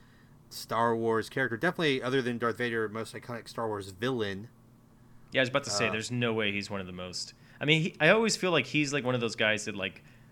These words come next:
Speaker 2: that, like, s-, <clears throat> just Star Wars fans like to talk about, you know? 'Cause, like, he doesn't really appear that much. He's mostly, like, kinda talked about.
Speaker 1: Yeah, he's talk-, well, yeah, amongst the fans, amongst the hardcore fans, like, he's, you know,
Speaker 2: And,
Speaker 1: one of
Speaker 2: and
Speaker 1: the
Speaker 2: he's
Speaker 1: most
Speaker 2: got an,
Speaker 1: popular
Speaker 2: an incredible
Speaker 1: characters.
Speaker 2: name, right? I feel like most people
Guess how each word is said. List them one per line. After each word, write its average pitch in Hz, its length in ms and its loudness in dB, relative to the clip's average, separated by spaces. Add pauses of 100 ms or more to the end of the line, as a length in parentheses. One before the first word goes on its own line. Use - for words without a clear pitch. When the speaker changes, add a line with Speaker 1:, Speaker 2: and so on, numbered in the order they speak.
(120)
Speaker 2:
that, 113 100 -2
like, 98 220 -2
s-, - 200 -6
<clears throat> - 60 -20
just 113 200 -4
Star 104 220 -2
Wars 95 220 -6
fans 87 500 -10
like 98 180 -6
to 82 60 -16
talk 92 260 -8
about, 90 240 -6
you 98 60 -8
know? 101 200 -4
'Cause, 127 160 -2
like, 151 120 2
he 156 80 2
doesn't 170 280 0
really 127 260 0
appear 139 380 -4
that 82 120 -10
much. 85 260 -12
He's 117 140 -6
mostly, 123 320 -2
like, 90 160 -6
kinda 95 180 -8
talked - 300 -8
about. 69 280 -14 (640)
Speaker 1:
Yeah, 185 200 12
he's 139 160 2
talk-, 190 200 8
well, 185 160 4
yeah, 143 300 8
amongst 190 380 8
the 170 80 6
fans, 110 480 0
amongst 147 260 -2
the 143 120 2
hardcore 123 520 4
fans, 92 480 -4
like, 90 200 -10
he's, 98 420 -10 (840)
you 123 80 -8
know, 160 60 2
Speaker 2:
And, 196 100 0
Speaker 1:
one 185 60 6
of 196 40 12
Speaker 2:
and 190 80 10
Speaker 1:
the - 40 10
Speaker 2:
he's 131 60 6
Speaker 1:
most 110 40 -4
Speaker 2:
got 139 80 8
an, 127 60 8
Speaker 1:
popular 110 220 0
Speaker 2:
an 113 40 0
incredible 104 340 -2
Speaker 1:
characters. 92 240 -4
Speaker 2:
name, 87 80 -8
right? 92 60 -6
I - 40 -6
feel 113 120 -2
like 92 260 -8
most 104 280 -10
people 92 360 -12